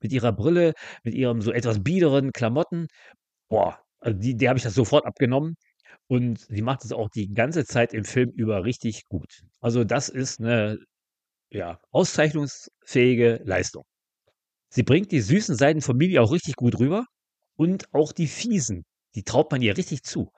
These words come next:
Ähm, und, äh, im Buch kommt ja Millie manchmal ganz schön böse rüber zum Schluss. Und auch Sydney Sweeney kann sehr, sehr böse schauen. Also wenn sie manchmal so, boah, da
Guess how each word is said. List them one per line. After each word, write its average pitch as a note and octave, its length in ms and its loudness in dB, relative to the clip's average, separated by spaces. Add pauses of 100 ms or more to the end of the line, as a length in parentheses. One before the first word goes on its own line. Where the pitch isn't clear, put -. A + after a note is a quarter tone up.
(500)
Ähm, G2 340 -10
und, C#3 240 0
äh, A2 280 -4 (100)
im A#2 180 -2
Buch D3+ 280 -2 (160)
kommt C#3+ 220 -2
ja A#2+ 120 2
Millie B2+ 380 2
manchmal A2+ 340 0
ganz B2 180 0
schön G2+ 220 -2
böse G#2 320 2
rüber A#2 240 2
zum E3 160 -8
Schluss. F#3+ 360 -4 (680)
Und B2+ 360 -4 (600)
auch D3+ 340 4
Sydney D3+ 280 -2
Sweeney E3 380 0
kann C3+ 280 -4
sehr, A2 340 0
sehr A2+ 140 2
böse F#2+ 360 2
schauen. F2 340 -4 (360)
Also G2+ 300 -4
wenn G2 140 -8
sie F#2+ 120 -6
manchmal A2 340 -2
so, G2+ 200 -2
boah, G#2 400 2 (260)
da G#2 120 -2